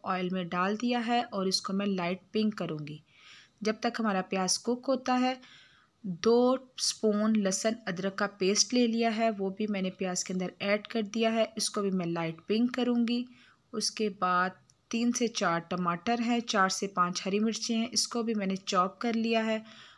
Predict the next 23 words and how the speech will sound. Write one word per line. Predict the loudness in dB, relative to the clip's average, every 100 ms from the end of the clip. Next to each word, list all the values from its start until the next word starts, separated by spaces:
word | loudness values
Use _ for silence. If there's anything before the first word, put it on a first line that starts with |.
| _
और | 0 2
इसको | 0 0
भी | -2 -2
मैंने | -2 -4 -2
कुक | -2 -2
कर | -6 -4
लिया | -6 -6 -8
है। | -12 -14 -20 -20 -20 -20 -4
इसके | -2 0
अंदर | 0 0 0
थोड़ा | 0 0
सा | -2 -2 2
पानी | 2 2 2
ऐड | 0 -2
कर | -4 -2
दिया | 0 0
है | -2 -2
ताकि | 0 0 -2 -4 -2
हमारी | -2 -2 0 -2 -2
ग्रेवी | -4 -2 -2 -4 -6 -12 -20 -20 _
नीचे | -2 0 0 0
ना | 0 0
लगे। | -4 -6 -8 -12